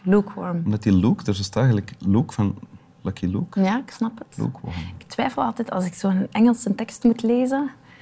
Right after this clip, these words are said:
Speaker 1: twijfel ik altijd, ga ik het nu Amerikaans of ga ik het Brits? Ik had eigenlijk voor Brits moeten kiezen.
Speaker 2: Ah, je, je kunt gewoon, eh, sh-, eh, switchen van het een naar het ander.
Speaker 1: Ik v-, ik,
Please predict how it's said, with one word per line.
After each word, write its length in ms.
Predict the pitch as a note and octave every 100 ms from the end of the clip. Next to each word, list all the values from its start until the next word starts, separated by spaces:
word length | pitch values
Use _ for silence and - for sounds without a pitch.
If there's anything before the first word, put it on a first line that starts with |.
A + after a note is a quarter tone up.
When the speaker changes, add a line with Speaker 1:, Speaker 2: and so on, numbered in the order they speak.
| - - _ _ _
Speaker 1:
twijfel 320 | - A3+ A3
ik 100 | A3+
altijd, 240 | A3+ - -
ga 140 | F#3+
ik 100 | F#3+
het 100 | -
nu 140 | F#3 F#3
Amerikaans 840 | F3+ F3+ - G3 A#3+ D4+ - -
of 120 | G#3 -
ga 120 | F#3+
ik 80 | F3+
het 160 | D#3+
Brits? 500 | D#3+ A3 - - -
Ik 80 | -
had 140 | -
eigenlijk 300 | A3 A3 A3+
voor 140 | - G3+
Brits 320 | - A3 - -
moeten 180 | G3 -
kiezen. 460 | - A3 G#3+ A3+ A3 - _ _ _ _ _ _ _ _ _ _ _ _
Speaker 2:
Ah, 220 | - F3+
je, 100 | G2+ G2 -
je 160 | A2+
kunt 260 | A2 G#3+ A#3
gewoon, 400 | D#3 D#3 D#3+ D#3+
eh, 160 | D#3 D3+
sh-, 120 | -
eh, 160 | - B2+
switchen 420 | A#2+ - G3+ -
van 100 | D#3
het 100 | C#3
een 100 | D#3
naar 100 | D#3+
het 120 | -
ander. 340 | F3 C#3+ G2+ - _ _
Speaker 1:
Ik 200 | G3 -
v-, 60 |
ik, 260 | - - -